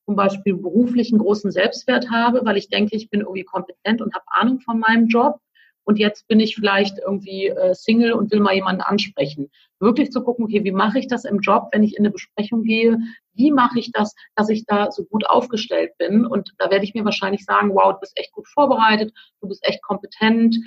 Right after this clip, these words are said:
ja, hab so ein Gefühl von, das werde ich gut schaffen.“ Und dann zu gucken, wie kann ich diese Ressourcen sozusagen auch nutzen? Also was kann ich mir auch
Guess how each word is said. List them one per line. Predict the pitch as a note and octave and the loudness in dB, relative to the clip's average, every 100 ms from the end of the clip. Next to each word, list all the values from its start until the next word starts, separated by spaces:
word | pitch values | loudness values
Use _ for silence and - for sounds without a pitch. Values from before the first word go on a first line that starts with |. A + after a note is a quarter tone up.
| - - | -10 -2
ja, | F#3+ G3 | 2 2
hab | G3+ | 0
so | G#3 | -2
ein | G3 | -2
Gefühl | - - A#3+ A#3 | -6 0 2 2
von, | A#3+ G3+ G#3 G#3 - _ _ | 0 2 4 2 -2 _ _
das | - F#3+ G#3 | -6 -4 -2
werde | G3+ | -2
ich | G3+ _ | -6 _
gut | - | -10
schaffen.“ | - G3+ G#3+ B3+ | 0 0 2 -2
Und | - F#3 | -2 0
dann | F#3+ | 0
zu | G#3+ - | 0 -2
gucken, | A#3 A3 | -4 -2
wie | G3+ | -4
kann | - G3+ | -2 0
ich | G#3+ | 0
diese | A3 G#3 | 0 0
Ressourcen | G3 G3 F3+ G#3 A#3 | 0 0 0 0 0
sozusagen | G#3+ G#3 - - G3+ | -2 -2 0 -2 -2
auch | - - | -4 0
nutzen? | A3 - - G3 | 0 0 -4 -4
Also | C3+ F3 | -4 -4
was | F3 - | -8 -4
kann | F#3+ A3+ | 0 0
ich | - | 2
mir | G#3+ G#3+ | 0 0
auch | - | -4